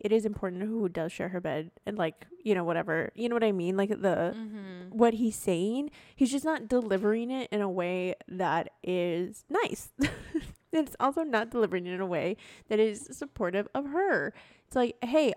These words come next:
Speaker 1: I have these concerns." It's more like, "No, bitch, you fucking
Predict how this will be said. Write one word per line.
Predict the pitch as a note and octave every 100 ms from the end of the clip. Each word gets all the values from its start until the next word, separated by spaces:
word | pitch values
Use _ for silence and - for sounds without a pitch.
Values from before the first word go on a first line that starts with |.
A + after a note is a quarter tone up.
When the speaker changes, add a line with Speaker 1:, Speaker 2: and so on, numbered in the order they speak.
| -
Speaker 1:
I | B3
have | C#4+ -
these | B4 -
concerns." | A#3+ A3 F#3 A3 -
It's | A3
more | A#3 B3
like, | B3 G#3+ _ _ _
"No, | F3 E3+ G3+
bitch, | A3+ F3 G#3 - - - _ _
you | F#3 G3
fucking | C4+ - - A3+ - G3+